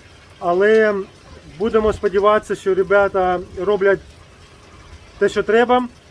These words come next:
Віримо в З С У. Слава З С У. Слава Україні.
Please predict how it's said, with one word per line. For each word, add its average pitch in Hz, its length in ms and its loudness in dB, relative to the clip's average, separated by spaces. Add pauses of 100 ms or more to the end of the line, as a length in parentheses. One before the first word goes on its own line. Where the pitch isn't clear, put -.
(960)
Віримо 214 300 2
в 185 40 -2
З 185 40 -4
С 196 180 -4
У. 220 220 0 (380)
Слава 214 280 2
З 185 60 -6
С 202 180 -6
У. 214 260 -2 (680)
Слава 214 320 2
Україні. 214 500 -2